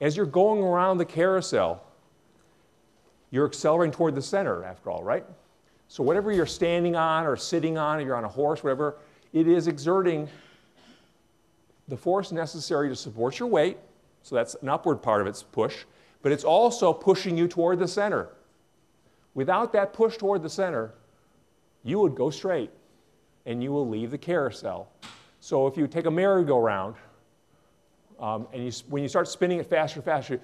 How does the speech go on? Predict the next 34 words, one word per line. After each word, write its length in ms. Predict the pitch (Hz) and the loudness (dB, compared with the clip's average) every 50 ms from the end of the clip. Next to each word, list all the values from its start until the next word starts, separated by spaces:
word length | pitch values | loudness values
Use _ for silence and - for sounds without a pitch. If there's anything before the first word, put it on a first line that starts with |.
| - - _ | -10 -20 _
you, 160 | - 151 156 151 - - | -8 -8 -8 -8 -10 -16
you, 200 | 135 147 139 123 _ _ - | -16 -16 -16 -18 _ _ -14
if 160 | - 143 151 | -12 -8 -4
you've 160 | 160 139 139 - - 135 - - - - | -4 -4 -4 -6 -14 -20 -20 -14 -8 -6
ever 180 | 151 151 156 | -4 -2 0
done 160 | 135 160 160 | 0 0 0
this 160 | 180 170 - - | 0 -2 -4 -6
as 60 | 131 | -8
a 60 | 180 | -8
kid, 220 | - - 233 208 | -6 -2 -2 0
you 120 | 147 151 151 | 0 0 0
know 120 | 208 247 | 2 2
you 120 | 262 233 220 | 0 2 2
gotta 200 | 269 233 196 185 | 0 0 0 0
grab 380 | 156 196 226 220 214 208 202 | -2 -2 0 2 2 2 2
onto 320 | 226 233 240 262 254 214 170 | 0 0 2 2 2 0 -2
stuff 400 | - - 180 113 101 101 - - | 0 0 0 0 0 -2 -2 -2
because 500 | 170 151 - - 202 202 196 180 147 170 | -2 -2 -2 -2 0 0 0 0 0 -2
you 80 | 196 | -4
need 160 | 214 233 226 | -2 0 0
an 140 | 185 123 113 - | 0 0 -2 -2
intense 640 | 170 143 131 120 - - - 247 262 226 156 - - | -6 -8 -8 -8 -10 -6 -2 -2 -2 -2 -2 -6 -10
force 360 | - - 202 202 196 165 135 | -4 0 0 2 2 0 -2
toward 240 | - - 156 156 143 | -4 -2 -2 0 0
the 80 | 127 127 | -2 -4
center 440 | - - 202 202 175 120 95 87 - - _ _ _ - | -4 -2 0 0 0 -2 -4 -6 -8 -14 _ _ _ -6
to 100 | - 135 | -6 -6
bend 380 | 101 - 151 143 151 160 165 | -2 0 0 2 2 2 0
your 100 | 151 160 | 0 0
path 440 | 143 - - 151 160 160 156 131 117 | -2 -2 -4 -4 -4 -2 -4 -4 -4
in 80 | 139 131 | -6 -6
that 200 | 123 123 - - | -6 -6 -6 -8
tight 300 | - - 127 139 143 - - _ _ _ | -12 -8 -6 -6 -6 -6 -12 _ _ _
circle. 560 | - - 202 226 233 226 - 101 85 - - | -8 -4 -2 -2 -2 -2 -2 -4 -4 -4 -10